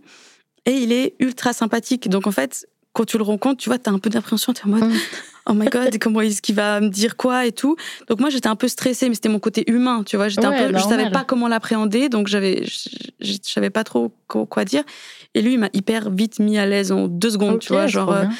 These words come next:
Speaker 1: Ça va et tout, nan, nan. » Puis justement, j'ai fait quelques dates avec lui de sa tournée des Zéniths, euh, en deux mille dix-huit à l'époque. Et, euh,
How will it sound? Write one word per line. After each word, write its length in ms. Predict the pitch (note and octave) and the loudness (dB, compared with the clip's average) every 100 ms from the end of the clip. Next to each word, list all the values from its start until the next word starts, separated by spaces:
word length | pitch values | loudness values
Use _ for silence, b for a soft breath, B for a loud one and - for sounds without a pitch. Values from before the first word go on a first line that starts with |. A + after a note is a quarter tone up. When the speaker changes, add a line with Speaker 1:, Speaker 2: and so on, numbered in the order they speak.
| B | B
Speaker 1:
Ça 160 | - C4 | -4 -2
va 200 | C4+ D4 | 0 0
et 60 | |
tout, 200 | C#4 D4 | 0 2
nan, 220 | C4+ C4 B3 | 2 2 2
nan. » 220 | C#4 C#4 b b b b b | 2 0 b b b b b
Puis 100 | - | -2
justement, 480 | A3 G#3 B3 C4+ C4+ - _ _ _ - | 0 0 0 0 -2 -6 _ _ _ -4
j'ai 180 | G#3 G3+ | 0 0
fait 140 | G3 A3+ | 0 -2
quelques 260 | G#3+ F#3+ | -2 0
dates 220 | G3 G3+ | 0 0
avec 240 | G3+ F#3 - | 0 -2 0
lui 120 | G#3+ | 0
de 300 | G3 F#3+ F#3 | 2 0 0
sa 200 | G3 G3 | -2 -4
tournée 260 | - G3 F#3+ | 0 0 2
des 140 | G3 | 2
Zéniths, 420 | F#3+ G3 G#3+ G#3+ | 2 2 2 0
euh, 220 | G#3 - - - - | -2 -2 -4 -8 -6
en 120 | - F#3+ | -2 0
deux 100 | G3 | 2
mille 140 | F#3+ | 0
dix-huit 580 | F#3 F#3 F#3+ G3 G3+ - | 0 0 0 0 -2 -2
à 60 | |
l'époque. 460 | F#3+ F#3+ G#3 B3 - B B B B _ | -2 0 -2 -4 -8 B B B B _
Et, 180 | G#3+ G#3 | 0 2
euh, 420 | G3+ G3 G3 G3 | 2 2 2 0